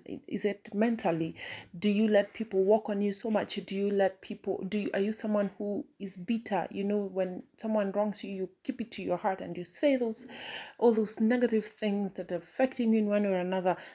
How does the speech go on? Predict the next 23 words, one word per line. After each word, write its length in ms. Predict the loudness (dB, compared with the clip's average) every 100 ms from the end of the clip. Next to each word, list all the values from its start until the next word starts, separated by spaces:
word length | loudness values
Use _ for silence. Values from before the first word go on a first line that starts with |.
| _
That 160 | 0 2
is 140 | 2
an 140 | 4 4
area 240 | 6 6
you 100 | 4
need 220 | 2 -2
to 100 | -6
improve 500 | -8 -8 -4 -2 -2
in. 280 | -4 -6 -8 -16 -8
You 80 | -2
know, 220 | 0 2
learn 300 | 4 4 2
to 120 | -2
forgive, 720 | -4 -4 -6 -2 2 2 2
learn 340 | 2 2 2 -2
to 380 | -6 -4 -4 -6 -10 -20
forgive 480 | -6 -6 4 4 6
yourself, 500 | 0 0 -2 -2 -2
learn 340 | -6 -4 -6 -10
to 360 | -8 -6 -6 -6
appreciate 800 | -8 -6 -2 -2 -2 -6 -6 -10
things. 580 | -4 -2 0 -4 -8 -2
Those, 220 | 0 0